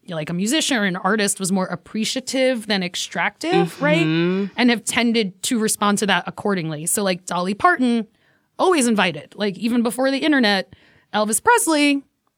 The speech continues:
Speaker 2: No.
Speaker 1: not so much,
Speaker 2: No.
Speaker 1: <laughs> right? So
Speaker 2: No, the appreciative versus extractive bit is so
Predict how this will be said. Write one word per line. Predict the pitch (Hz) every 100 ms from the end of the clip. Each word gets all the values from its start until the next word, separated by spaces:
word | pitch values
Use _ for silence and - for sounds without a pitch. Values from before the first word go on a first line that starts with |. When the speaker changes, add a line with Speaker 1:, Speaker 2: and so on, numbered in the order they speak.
| _ _ _ _ _ _ _ -
Speaker 2:
No. | 180 139
Speaker 1:
not | 208 214 175
so | 202
much, | 233 359 180 -
Speaker 2:
No. | 156 220
Speaker 1:
<laughs> | 233
right? | 226 311 302 -
So | 262 226 220 214 - - _ _ _ _
Speaker 2:
No, | 254 240 214 165 180
the | 226
appreciative | 208 208 240 240 269 247
versus | 185 175 175 170
extractive | - - - 135 139 - 127 123 117 120 - - -
bit | 131 120 -
is | 131 131
so | - 147 131 127 123 113 85